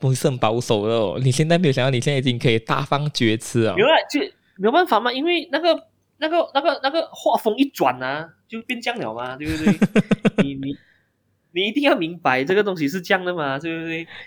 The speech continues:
Speaker 2: 现在，呃，整个看起来，啊，那个内阁就是由西蒙组成，再加东马呢，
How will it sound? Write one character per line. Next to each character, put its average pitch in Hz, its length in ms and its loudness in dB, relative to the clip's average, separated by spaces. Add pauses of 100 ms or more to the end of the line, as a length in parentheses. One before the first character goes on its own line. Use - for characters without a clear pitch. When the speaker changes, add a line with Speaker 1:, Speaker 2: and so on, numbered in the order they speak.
(160)
Speaker 2:
现 226 180 -12
在， 226 220 2 (300)
呃， 123 280 -2
整 131 200 -4
个 185 340 2 (180)
看 190 200 -6
起 - 160 -10
来， 135 340 -2 (140)
啊， 110 460 -6
那 165 80 0
个 180 100 2
内 185 180 2
阁 127 380 2
就 165 160 0
是 170 280 2 (360)
由 135 180 2
西 143 240 -4
蒙 135 200 -4
组 123 180 -10
成， 120 320 -8
再 160 140 0
加 151 180 0
东 120 260 -8
马 107 200 -8
呢， 113 300 -8